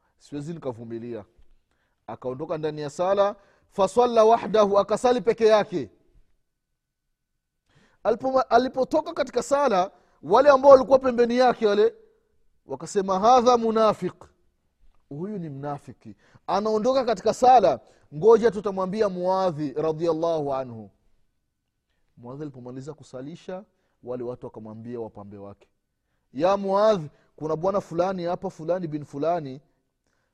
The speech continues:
ulipokuwa ukisalisha, yeye akaondoka akasali peke yake." Muadhi radhiallahu anhu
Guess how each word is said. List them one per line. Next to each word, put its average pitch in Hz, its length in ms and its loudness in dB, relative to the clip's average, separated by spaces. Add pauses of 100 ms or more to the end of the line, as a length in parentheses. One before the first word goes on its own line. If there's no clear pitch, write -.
(180)
ulipokuwa 165 480 -6
ukisalisha, 185 600 -4
yeye 190 200 0
akaondoka 190 640 0
akasali 190 380 -6
peke - 240 -8
yake." 139 400 -6 (2750)
Muadhi 127 600 -10
radhiallahu 120 680 -14
anhu 113 400 -20